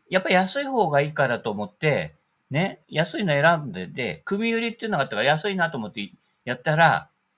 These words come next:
四人で来れば、いくらだっけ？七千円か。だけど、一人でも減ったら一万円という、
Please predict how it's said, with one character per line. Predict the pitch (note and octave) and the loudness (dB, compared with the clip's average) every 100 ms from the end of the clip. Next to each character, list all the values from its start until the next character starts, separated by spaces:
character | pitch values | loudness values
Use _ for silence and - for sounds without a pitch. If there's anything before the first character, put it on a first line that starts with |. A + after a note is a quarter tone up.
| _ - | _ -4
四 | C3+ G3 | 2 4
人 | C#4+ D#4+ C4 | 4 0 0
で | D#3 | -2
来 | D3 D#3+ | 0 -2
れ | C#3 | 0
ば、 | D#3 A3 A2+ - _ _ _ _ _ _ _ _ - | 6 6 4 -2 _ _ _ _ _ _ _ _ -14
い | B2+ | -6
く | A2 | -6
ら | |
だ | E2+ | -6
っ | D#2 | -8
け？ | G3+ B3 _ | -8 -10 _
七 | B2 C#3+ D3+ | -2 2 2
千 | D3 C#3 | 2 0
円 | B2+ A#2 | -2 -2
か。 | G2 - _ _ _ _ _ _ D#3 | -2 -2 _ _ _ _ _ _ 0
だ | A#3+ | 0
け | A#3+ | 2
ど、 | E3+ A#3+ G2 - _ _ _ _ _ _ _ _ _ _ _ _ | 4 4 2 -2 _ _ _ _ _ _ _ _ _ _ _ _
一 | - D4+ | -4 -2
人 | D#4 | 0
で | A3+ | 0
も | C3 | 0
減 | A2 G#2+ | -2 -6
っ | |
た | - C3+ | -2 0
ら | G#2+ C#2+ - | 0 -2 -8
一 | - D#3+ | -2 0
万 | B2+ A#2+ | 0 -2
円 | A2+ G#2 | -6 -8
と | A2 | -8
い | G2 | -6
う、 | F#2 | -8